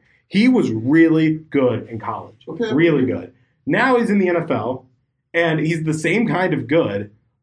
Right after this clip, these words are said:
Speaker 1: but he's got better players around him. He's got one really good future Hall of Famer running back. He has one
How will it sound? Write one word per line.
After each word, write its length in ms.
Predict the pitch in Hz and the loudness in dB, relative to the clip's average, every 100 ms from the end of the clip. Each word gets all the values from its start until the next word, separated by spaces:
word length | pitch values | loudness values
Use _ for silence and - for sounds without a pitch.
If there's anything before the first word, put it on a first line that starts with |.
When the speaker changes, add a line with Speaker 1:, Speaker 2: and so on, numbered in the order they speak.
| - | -4
Speaker 1:
but 100 | 160 | 0
he's 120 | 151 | 0
got 280 | 180 156 117 | 0 -4 -4
better 360 | 113 190 170 120 | -2 2 2 0
players 360 | 156 151 131 | 0 0 0
around 340 | 127 131 123 101 | 0 0 -2 -4
him. 140 | - _ _ - | -12 _ _ -6
He's 160 | 143 196 | -4 -2
got 240 | 156 - | -2 -2
one 520 | 131 175 196 180 - - | 0 2 2 -2 -6 -14
really 640 | 110 113 131 180 175 147 127 | -10 -4 0 4 4 2 0
good 440 | 113 107 101 95 _ _ _ _ | -2 -4 -6 -10 _ _ _ _
future 360 | 156 190 185 131 | -4 -2 -2 0
Hall 260 | 151 151 | 0 0
of 80 | 135 | -2
Famer 320 | 147 139 131 123 | -2 0 0 0
running 300 | 123 110 101 | -2 -2 -4
back. 380 | 95 107 - _ _ _ | -6 -8 -14 _ _ _
He 100 | 135 | -2
has 140 | 139 120 | -2 0
one 460 | 135 170 170 165 | 0 0 0 -6